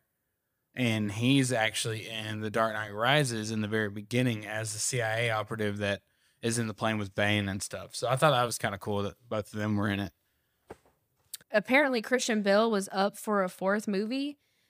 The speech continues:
Speaker 2: uh, 'cause Warner Brothers approached him about it, but he said he would only do it if Christopher Nolan would come back as the director, and Christopher Nolan turned it down.
Speaker 1: Right.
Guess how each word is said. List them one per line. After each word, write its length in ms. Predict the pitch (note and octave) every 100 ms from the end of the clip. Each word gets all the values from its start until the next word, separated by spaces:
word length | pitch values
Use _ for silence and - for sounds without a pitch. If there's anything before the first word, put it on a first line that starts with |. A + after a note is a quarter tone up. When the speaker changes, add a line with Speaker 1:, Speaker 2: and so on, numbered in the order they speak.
| _
Speaker 2:
uh, 160 | G3+ G3
'cause 160 | A3 G#3
Warner 240 | G#3+ A#3
Brothers 380 | G#3 G3+ G#3 G#3
approached 420 | F#3 G3 G3 -
him 140 | A#3+
about 360 | A#3+ A#3+ B3+ C4
it, 280 | C4+ F#3+ G3+
but 480 | G#3 G3 F#3 - - _ _ _ _ _ _ _ -
he 120 | B3+
said 200 | C4 C4+
he 80 | C4
would 100 | G3+
only 300 | A#3 B3 A#3+
do 240 | G#3 A#3+
it 120 | G#3+
if 120 | F3+
Christopher 340 | - A3 - G3+
Nolan 380 | F#3+ G3 G3 F#3
would 120 | F3+
come 200 | G#3 F#3+
back 240 | F3+ F#3
as 100 | F#3
the 80 | F3
director, 480 | D#3+ D#3+ F3+ - G3+
and 160 | F3
Christopher 380 | F3 G3 - F3+
Nolan 320 | E3 D#3+ D3+
turned 200 | D#3+ E3+
it 80 | C#3
down. 260 | D3+ G#2 -
Speaker 1:
Right. 320 | A#2+ G#2+ F2